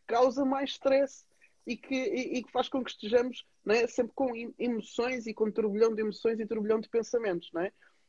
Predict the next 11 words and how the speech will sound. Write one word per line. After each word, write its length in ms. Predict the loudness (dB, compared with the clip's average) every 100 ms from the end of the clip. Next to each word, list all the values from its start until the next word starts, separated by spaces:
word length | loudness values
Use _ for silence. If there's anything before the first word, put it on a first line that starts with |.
| -4
Então, 420 | 0 6 4 4 -8 -20 -20 _
o, 260 | -2 0 0
o 20 |
estar 280 | -2 2 0
focado 420 | 0 0 0 2
só 120 | 4 2
numa 220 | 2 0
coisa, 260 | 4 4
só 160 | 2 -2
numa 220 | -2 -2
tarefa, 560 | 0 4 6 4 -2